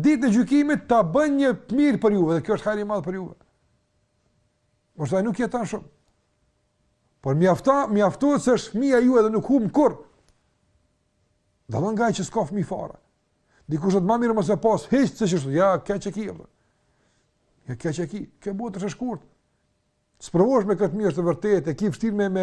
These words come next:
rrit, me kujdes për të. Mirë po, nuk e din sa sevapi me të e fiton. Dhe nëse vdes ai fëmijë, ai janë xhenet. Nëse tek Allahu xhallahu ala ndërmjetson tek Allahu për ty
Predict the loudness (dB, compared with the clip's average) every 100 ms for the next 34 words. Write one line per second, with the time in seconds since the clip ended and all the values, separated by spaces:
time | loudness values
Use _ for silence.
0 | 0 0 -2 -4 -2 0 0 -2 -2 -2
1 | -4 _ _ _ -2 0 2 2 0 -2
2 | -12 _ _ _ _ _ _ _ _ _
3 | _ -6 -2 0 2 0 0 -2 -2 0
4 | 2 0 0 -4 -2 -4 -6 -10 -14 _
5 | _ _ _ _ _ _ _ _ _ _
6 | _ _ _ -2 0 2 4 2 2 2
7 | 2 0 0 -4 -6 0 2 4 2 2
8 | 2 -2 -4 _ _ _ _ _ _ _
9 | _ _ _ 0 2 2 0 2 2 4
10 | 2 2 2 4 4 2 0 2 2 2
11 | 0 2 0 0 0 2 4 4 4 2
12 | 2